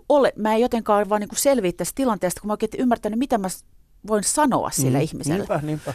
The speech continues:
Speaker 2: joo.
Speaker 1: Sitä ei auttanut muuta kuin halata sitä ja a-,
Speaker 2: Joo.
Speaker 1: ajatella, niinku, että no, et kun ei vaan niinku ollut siihen niitä. Ja, ja sit seurata tavallaan se heidän kamppailu niinku
Speaker 2: Niin.
Speaker 1: loppuun asti.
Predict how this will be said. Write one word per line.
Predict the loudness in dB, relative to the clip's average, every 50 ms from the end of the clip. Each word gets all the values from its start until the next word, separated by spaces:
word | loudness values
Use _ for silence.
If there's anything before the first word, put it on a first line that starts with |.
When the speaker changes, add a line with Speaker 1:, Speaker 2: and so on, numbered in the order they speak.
| -6 -4
Speaker 2:
joo. | -4 -4 -4 -4 -8 -14 -20 -20 -20 _ -20 -20 _ _ _ _ _ -18 -14 -8
Speaker 1:
Sitä | -8 -2 2 2
ei | 2
auttanut | 2 2 0 -4 -4 -4
muuta | -4 -2 -4 -4
kuin | -4 -2 0
halata | 2 4 4 4 2 0 -4
sitä | -4 -4 -4 -2 -2 -2 -2 -2 -2 0
ja | 2 4
a-, | 4 4 4
Speaker 2:
Joo. | 2 2 2
Speaker 1:
ajatella, | 2 2 2 2 0 -2 -2
niinku, | -2 -4 -4 -4 -6
että | -6 -4 -6
no, | -6 -6 -6 -10 -10 -10 -14 -16 -14 -10 -8
et | -8 -8 -8 -8 0
kun | 2 4
ei | 4 4 4
vaan | 4 4 4 4
niinku | 2 -2 -2 -2 -2 -2 -2 2
ollut | 2 2 2 2 0 -2 -4
siihen | -4 -2 -2 -2 -2 -2 -2 -2 -2
niitä. | -2 0 -2 -2 -2 -4 -6 -6 -6 -18 -20 -20 -20 -20 -20 -20 -20 -20 -20 _ -6 0
Ja, | 0 0 0 0
ja | -2 -2
sit | 0 0 -2 -2
seurata | 2 4 4 6 6 4 2 -2 -6
tavallaan | -4 -4 -2 0 0 0 2 0 0 0 -2
se | -2 -4 -2
heidän | 0 0 0 0 -2 -6 -8 -12 -16 _ _ _
kamppailu | -4 -2 -2 -2 -4 -8 -8 -6 -6 -6 -4 -6 -8 -10 -10
niinku | -10 -4 -2 0 0
Speaker 2:
Niin. | 0 0 0
Speaker 1:
loppuun | -2 -4 -6 -12 -10 -8 -8 -6
asti. | -6 -6 -6 -8 -8 -10 -14 -14